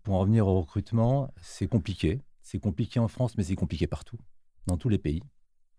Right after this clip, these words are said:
Et que, euh, ce qui est compliqué, c'est pas de trouver des collaborateurs. Ce qui est, ce qui est compliqué, c'est de trouver les bons collaborateurs.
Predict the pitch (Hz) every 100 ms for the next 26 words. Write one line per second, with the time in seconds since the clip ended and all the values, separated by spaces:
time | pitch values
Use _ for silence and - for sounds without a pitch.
0 | _ _ _ _ _ - _ _ - 104
1 | - 117 110 104 101 95 - 110 101 98
2 | 95 92 87 85 82 82 78 69 69 67
3 | - 113 - 113 123 - 151 98 - 113
4 | - - 104 117 95 - 90 82 85 87
5 | - 147 165 101 85 - _ _ - -
6 | - - 107 - - - - 113 90 107
7 | 120 - 170 113 - 123 139 104 95 143
8 | 117 95 87 87 - 82 82